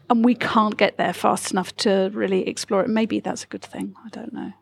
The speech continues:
So maybe we get to rehearse and play things out and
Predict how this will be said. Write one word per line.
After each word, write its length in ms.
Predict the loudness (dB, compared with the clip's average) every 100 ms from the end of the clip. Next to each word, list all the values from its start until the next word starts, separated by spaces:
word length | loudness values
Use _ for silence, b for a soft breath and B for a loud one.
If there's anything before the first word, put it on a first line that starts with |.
| _
So 80 | 2
maybe 300 | 4 2 -2
we 120 | -4
get 240 | -8 -12
to 120 | -10 -4
rehearse 560 | -4 0 0 0 -2
and 320 | -2 -2 -6
play 300 | -2 0 0
things 280 | -2 -4 0
out 400 | 0 0 -4 -6 -4
and 360 | -4 -6 -10